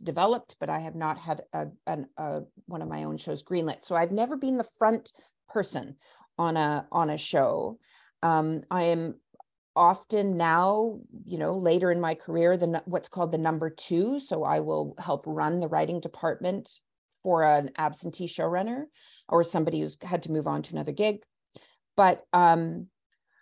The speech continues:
I haven't had to be the front person. So I never needed an author website. Well, now I did. So now I had to find somebody because I am not technically inclined. I had to find somebody who could make a Squarespace website. And then, you know,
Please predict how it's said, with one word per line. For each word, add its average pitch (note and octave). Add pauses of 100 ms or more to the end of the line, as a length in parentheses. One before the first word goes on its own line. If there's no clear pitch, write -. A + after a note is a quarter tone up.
(240)
I G3+
haven't B3
had C4
to C4
be D4
the F4
front F4
person. D#3 (140)
So B3
I A3
never F#3+
needed F4
an D#4+
author F#3+
website. D#3+
Well, G3
now D#3
I G#3+
did. D#4+
So D#3
now D3+
I G#3+
had A#3+
to A#3+
find B3+
somebody A#3+
because F3+
I D3+
am D3+
not D#3 (120)
technically F#3
inclined. F#3
I G#3+
had F#3+
to C#3+
find D3+
somebody G3
who G#3+
could G#3+
make A3+
a -
Squarespace A3+ (880)
website. F3+
And E3+
then, F#3+
you A3
know, E3+